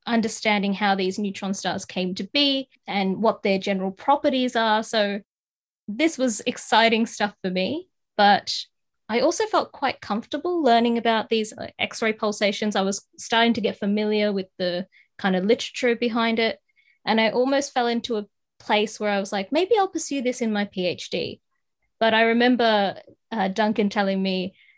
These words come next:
"You know what, Shanika, you, you know you're interested in gravitational wave astrophysics. You should probably pursue that." And I think that's the nudge I needed to kind of do a P H D in gravitational wave physics, 'cause I did feel like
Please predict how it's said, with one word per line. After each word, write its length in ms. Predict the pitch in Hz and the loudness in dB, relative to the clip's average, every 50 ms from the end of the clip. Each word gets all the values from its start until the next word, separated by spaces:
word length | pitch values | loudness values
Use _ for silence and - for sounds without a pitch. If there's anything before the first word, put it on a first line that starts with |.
| _ _ _ _ _ _ _ _ _ _ _ _ | _ _ _ _ _ _ _ _ _ _ _ _
"You 80 | 262 254 | 2 4
know 100 | 262 262 | 4 6
what, 140 | 277 262 247 | 4 4 2
Shanika, 420 | - 294 294 294 294 302 294 254 | 0 0 2 2 2 2 2 2
you, 220 | 254 285 294 285 - - | 2 0 0 -2 -4 -2
you 180 | 220 240 277 277 | -2 0 2 2
know 220 | 269 254 262 254 | 4 4 4 4
you're 260 | 262 254 247 240 - | 4 4 4 2 2
interested 540 | - 208 208 214 - 233 - - - 220 202 | 0 0 -2 -2 -2 -6 -8 -6 -4 -2 0
in 100 | 196 202 | 0 2
gravitational 680 | 190 196 190 190 214 - 208 196 202 - - 208 196 185 | 2 2 0 0 0 0 0 0 0 -2 -4 -6 -4 -2
wave 240 | 190 190 196 202 - | 0 0 0 -2 -2
astrophysics. 1000 | - 202 - - - 208 - - 226 220 302 359 427 - - - - - - _ _ _ _ _ _ | -4 -6 -6 -8 -10 -8 -4 -4 -2 -2 -2 -4 -6 -8 -12 -18 -18 -18 -20 _ _ _ _ _ _
You 80 | - 226 | -10 -6
should 180 | - - 208 - | -4 -4 -4 -2
probably 320 | - 247 214 208 233 240 | -2 -2 0 2 2 0
pursue 460 | 233 - 240 - - - 214 208 208 | 0 -2 -6 -8 -6 -6 -6 -4 -2
that." 240 | - 170 156 - - | -2 -2 -2 -2 -2
And 100 | - 226 | 0 0
I 100 | 220 220 | 2 0
think 380 | 226 - - 240 233 220 - - _ _ _ _ _ _ - | 0 2 2 2 2 0 -4 -8 _ _ _ _ _ _ -4
that's 300 | 220 240 220 214 - - | 0 0 0 0 -4 -6
the 120 | - 254 226 | -2 0 2
nudge 380 | 220 202 190 190 196 190 - - | 4 4 4 4 2 0 -2 -2
I 120 | 208 208 | -2 0
needed 480 | 196 202 196 190 190 196 220 226 254 247 - - - - | 0 0 0 0 0 0 0 -2 -2 -4 -8 -16 -14 -8
to 160 | - 214 196 | -6 -6 -6
kind 240 | 190 220 196 180 180 | -4 -2 -2 -2 0
of 220 | 180 170 185 - _ _ _ _ _ _ _ _ - | -2 -4 -6 -10 _ _ _ _ _ _ _ _ 0
do 120 | 214 214 | 2 2
a 80 | 214 214 | 2 2
P 160 | - - 208 | 0 0 0
H 260 | 202 208 208 208 - | 2 2 0 -2 -4
D 280 | - 214 202 208 208 196 | -4 -2 -2 -2 -2 -4
in 200 | - - 214 202 | -4 -4 -4 -2
gravitational 580 | 208 196 190 214 - - 196 196 - 208 190 | -2 -2 -2 -4 -6 -8 -8 -8 -6 -4 -2
wave 180 | 190 196 202 202 | -2 -2 -2 -2
physics, 360 | - 240 233 240 233 - - | -2 -2 -2 -2 -4 -6 -6
'cause 120 | - 226 226 | -4 0 2
I 120 | 220 214 | 2 2
did 400 | 196 185 - 247 262 254 233 - _ - | 0 0 0 0 0 0 -2 -6 _ -2
feel 260 | 262 240 233 226 220 | 0 0 2 2 0
like 480 | 220 214 202 202 202 202 - - - | 2 2 2 2 2 0 -4 -8 -16